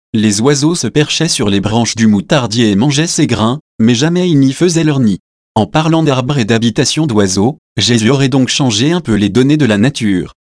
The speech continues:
Nous en verrons plus loin la raison, il faisait allusion à une image classique de l'Ancien Testament et à une prophétie messianique précise.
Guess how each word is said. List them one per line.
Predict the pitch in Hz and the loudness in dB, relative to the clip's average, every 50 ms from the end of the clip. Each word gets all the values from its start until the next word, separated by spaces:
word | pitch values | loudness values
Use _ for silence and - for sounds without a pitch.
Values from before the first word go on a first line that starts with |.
| _ _ _ _ _ - 113 | _ _ _ _ _ -4 0
Nous | 113 120 131 120 | 2 2 2 2
en | 117 104 | 2 0
verrons | 101 113 113 104 107 107 | 0 0 0 0 0 -2
plus | 101 - - 107 | -2 -2 -2 -2
loin | 104 104 104 104 120 151 | 0 0 0 0 0 0
la | 147 131 | 0 0
raison, | 127 143 139 123 104 95 104 147 - _ _ _ | 0 0 0 0 0 -2 -2 -4 -6 _ _ _
il | - 233 220 - | -2 -2 -2 -2
faisait | - 160 180 175 156 151 156 | 0 -2 0 2 2 0 0
allusion | 143 135 135 120 135 151 156 | 0 0 0 0 2 2 2
à | 147 | 2
une | 120 107 107 113 | 2 2 2 2
image | 117 113 113 110 - - | 2 0 0 -2 -4 -2
classique | - 143 139 139 - 165 170 156 | -2 -2 -2 -2 -2 -4 -4 -2
de | 120 107 | -2 0
l'Ancien | 101 113 151 156 - - 165 156 | 0 0 0 -2 -2 -2 -2 0
Testament | 156 151 139 - - 156 143 135 143 160 170 | 0 -2 -2 -2 -2 -2 0 2 2 2 0
et | 160 131 107 | 0 0 0
à | 104 | 2
une | 117 101 98 | 0 0 0
prophétie | - - 135 123 135 127 113 - - 147 | -2 -4 -4 -2 -2 -2 -2 -2 -2 0
messianique | 143 135 120 - - - 107 101 101 104 120 - - | 0 0 0 0 -2 -2 0 0 0 0 0 -2 -4
précise. | - - 147 151 - - - 104 95 90 82 90 101 | -4 -2 -2 0 0 -2 -2 -2 -2 -4 -4 -6 -8